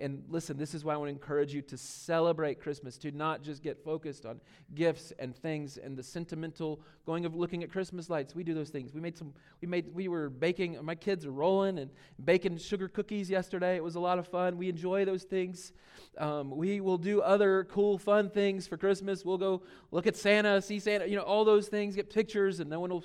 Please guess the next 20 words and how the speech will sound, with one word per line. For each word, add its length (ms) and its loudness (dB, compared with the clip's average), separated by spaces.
everyone 200 -2
will 60 -4
be 80 -6
crying 500 -2
and 100 -8
all 80 -6
those 140 -6
kind 140 -10
of 60 -12
<laughs> 60 -20
things. 300 -6
No 120 -2
one 140 0
likes 260 -2
Santa 240 -2
for 100 -12
some 220 -4
reason, 400 -4
you 80 -8
know. 220 -8